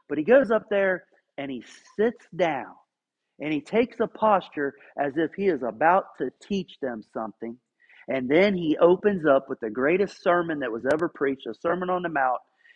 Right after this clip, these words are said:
And then we get to verse seventeen here, and he says, "Folks, I did not come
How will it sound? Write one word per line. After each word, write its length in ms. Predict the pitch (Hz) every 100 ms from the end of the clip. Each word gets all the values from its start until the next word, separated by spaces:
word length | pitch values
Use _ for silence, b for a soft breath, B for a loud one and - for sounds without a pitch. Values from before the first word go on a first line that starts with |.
| b
And 200 | 131 143
then 140 | 202 202
we 140 | 175
get 300 | 143 214 226
to 100 | 156
verse 360 | 127 147 208 214
seventeen 680 | - 208 214 208 - 185 165
here, 340 | 143 147 147 - b
and 140 | - 147
he 80 | 127
says, 340 | 147 143 123 -
"Folks, 300 | 196 202 180
I 100 | 175
did 220 | 147 127
not 360 | 151 240 - -
come 400 | 226 202 143